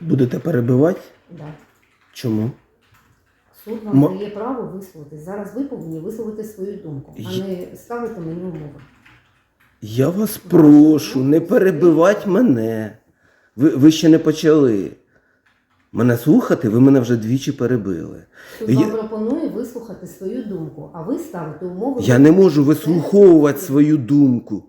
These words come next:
Speaker 1: Я її буду виражати.
Speaker 2: Висловлювати, я сказала, не вислуховувати. Ви ж навіть не чуєте.
Speaker 1: Я глухий.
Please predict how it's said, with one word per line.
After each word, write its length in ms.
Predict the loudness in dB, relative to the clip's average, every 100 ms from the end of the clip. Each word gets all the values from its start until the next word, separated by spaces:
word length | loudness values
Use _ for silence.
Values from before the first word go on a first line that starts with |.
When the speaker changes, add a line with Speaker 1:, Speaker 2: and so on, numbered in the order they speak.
| _
Speaker 1:
Я 160 | -4 0
її 180 | 4 4
буду 440 | 2 2 2 0 -4
виражати. 920 | -2 0 -2 -2 -4 -4 -8 -18 -20 _ _ -16
Speaker 2:
Висловлювати, 840 | -12 -12 -8 -8 -6 -8 -10 -10 -12
я 80 | -14
сказала, 460 | -14 -12 -12 -10
не 60 | -12
вислуховувати. 840 | -14 -16 -16 -12 -12 -12 -16 -20 _ _ _ _ _ _ _ _ _ _ -18
Ви 80 | -16
ж 120 | -12
навіть 260 | -10 -10 -10
не 120 | -12
чуєте. 460 | -12 -12 -12 -14 -20 -20 _ _ -18
Speaker 1:
Я 160 | -16
глухий. 640 | -12 -12 -12 -12 -12 -12